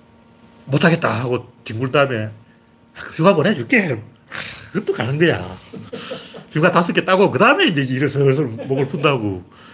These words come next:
어떻게든 일단 들어누워가지고 휴가를 보내줄 것인가. 요걸 조건을 걸고 반대급부를 챙기고 그 다음에 움직이는 거라고. 근데 이런 식으로 한번 이제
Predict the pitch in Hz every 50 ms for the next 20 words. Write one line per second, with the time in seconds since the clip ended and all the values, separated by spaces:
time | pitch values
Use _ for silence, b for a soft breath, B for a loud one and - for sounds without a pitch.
0 | B B B 165 180 175 349 226 - 233 254 202 180 233 196 - 147 131 139 151
1 | 208 240 240 202 143 107 104 107 120 170 185 165 117 95 B B B B - 156
2 | 180 196 175 - - 180 180 196 147 143 135 214 214 - 190 143 123 110 101 104
3 | 151 208 202 165 131 - 123 110 - - - B B B B B - 175 175 226
4 | 185 147 - 113 131 165 185 220 196 131 92 - - - b b b b b b
5 | b - 120 127 139 175 175 196 - - 185 143 - - 254 240 233 180 131 117
6 | 104 101 - b b b b b - 113 175 240 311 370 320 143 110 117 147 143
7 | 151 127 113 95 98 101 90 - - - _ b b b b b b b b 160
8 | 151 302 - 240 240 - - 196 175 160 160 156 165 180 175 160 147 139